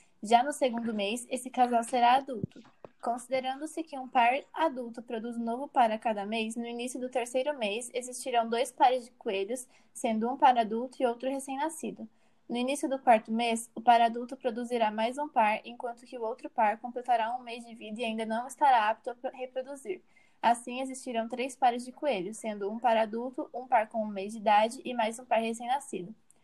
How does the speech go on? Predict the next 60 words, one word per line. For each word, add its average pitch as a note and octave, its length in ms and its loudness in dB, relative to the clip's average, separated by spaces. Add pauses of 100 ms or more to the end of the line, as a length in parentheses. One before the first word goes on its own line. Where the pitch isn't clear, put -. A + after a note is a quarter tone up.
(220)
No A#3+ 80 -4
início C4 320 -2
do D4+ 100 -2
quinto C4 300 -6
mês, G#3 420 -2
existirão A#3 540 0
dois A#3 200 2
pares B3+ 300 6
adultos, A#3+ 560 -2 (260)
sendo A3+ 320 -4
que B3 140 -8
cada B3 360 8
um B3 140 -2
já G#3 120 4
reproduziu A#3 760 -4
um A#3+ 80 -10
novo A#3 280 -2
par G#3 320 6
e G3+ 100 -8
mais A#3+ 260 -2
um C#4+ 100 -10
par G#3+ 260 0
que - 100 -4
completou A#3+ 460 -8
um A#3 60 -14
mês A#3+ 220 -12
de C#4 120 -18
vida. A#3+ 320 -10 (100)
Logo, G#3+ 340 0
existirão A#3 480 -4
cinco B3 300 -12
pares. - 460 -2 (520)
No A#3 80 -4
início B3+ 320 -4
do C4+ 80 -8
sexto B3 320 -4
mês, B3+ 380 -2
existirão A#3 480 -4
três B3+ 260 -2
pares A3+ 300 2
adultos, C4 560 0
sendo A#3 280 -2
que - 120 -20
cada B3+ 340 2
um A3+ 120 2
já A#3 100 0
produziu A#3 480 -4
um G#3+ 80 -4
novo G#3+ 240 -6
par A#3+ 360 6
e C4 80 -8
mais A#3+ 260 -2
dois A#3+ 240 -2
pares A3+ 320 2
que B3 80 -12
completam A#3 480 0
um A#3 60 -12
mês A3+ 200 -10
de C4+ 100 -12
vida. A#3+ 320 -10